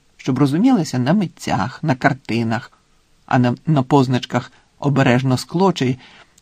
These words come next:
«тільки суха чистка». Прасувати не можна, тільки ручне прання. Я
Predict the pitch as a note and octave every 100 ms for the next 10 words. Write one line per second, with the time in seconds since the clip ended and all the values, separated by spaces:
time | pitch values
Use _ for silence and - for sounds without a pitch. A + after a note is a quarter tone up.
0 | - D#3 C#3+ C3 - C3 C3+ C3 A#2 A2+
1 | - - - _ _ _ - - C3+ C#3+
2 | A#3+ F#3 C#3 B2+ A2+ G2+ - - A#2 _
3 | _ _ _ - D#3 F3+ E3+ C#3 B2+ -
4 | A2 G#2+ - G#2+ G#2 F#2 - _ _ _
5 | _ _ _ _ _ _ _ _ _ _
6 | _ _ _ _ _ _ _ _ _ -
7 | D#3+ D3